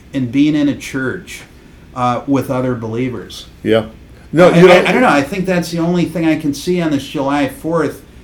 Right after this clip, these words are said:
Speaker 1: with all the craziness that's occurred the past few years.
Speaker 2: You know, you're right, because,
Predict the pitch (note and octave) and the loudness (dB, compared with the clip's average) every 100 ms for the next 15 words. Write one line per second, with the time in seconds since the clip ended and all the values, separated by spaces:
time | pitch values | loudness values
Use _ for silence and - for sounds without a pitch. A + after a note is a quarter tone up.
0 | - C#3+ C3 - D#3+ E3 B2+ - B2+ A#2+ | -8 -4 -4 -6 -4 -2 -4 -6 -6 -6
1 | G#2+ G2+ G2 - A2+ G2+ - - G#2+ G#2 | -8 -12 -14 -14 -14 -14 -16 -12 -10 -10
2 | F#2 G#2 G2 - G#2 F#2 F#2 F2+ - - | -12 -14 -14 -16 -16 -14 -14 -16 -18 -8
3 | D#3 E3+ F3+ F#3 F3 F3 D#3+ F3 F#3 D#3+ | -4 0 0 0 0 0 2 4 4 4
4 | D#3+ - D#3+ D3+ | 0 4 6 6